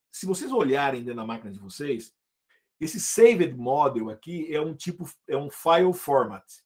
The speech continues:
Quer dizer, se você salvar e olhar,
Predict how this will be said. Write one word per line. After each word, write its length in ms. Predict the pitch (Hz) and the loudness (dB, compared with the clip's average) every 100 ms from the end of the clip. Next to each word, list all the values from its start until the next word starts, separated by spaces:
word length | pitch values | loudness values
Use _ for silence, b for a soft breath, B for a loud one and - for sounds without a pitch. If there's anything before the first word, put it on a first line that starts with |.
| _ _ _ | _ _ _
Quer 140 | - 202 | -2 -2
dizer, 380 | 131 143 113 _ _ _ _ _ | 0 -2 -2 _ _ _ _ _
se 120 | 170 | -8
você 180 | 156 226 | -4 -2
salvar 520 | - 175 143 139 143 | 2 4 4 4 2
e 40 | |
olhar, 500 | 127 117 139 143 - | 2 2 0 0 -4